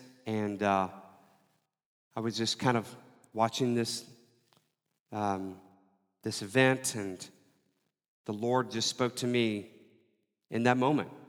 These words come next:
said, "All things new. All things new.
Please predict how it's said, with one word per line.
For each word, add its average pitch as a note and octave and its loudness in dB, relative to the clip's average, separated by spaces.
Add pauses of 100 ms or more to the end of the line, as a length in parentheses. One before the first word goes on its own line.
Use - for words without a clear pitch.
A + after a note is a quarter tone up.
(120)
said, A2 -2 (1400)
"All G#2+ 0
things G#2 -4
new. F2 -10 (1500)
All G#2+ 2
things F#2+ -8
new. E2+ -14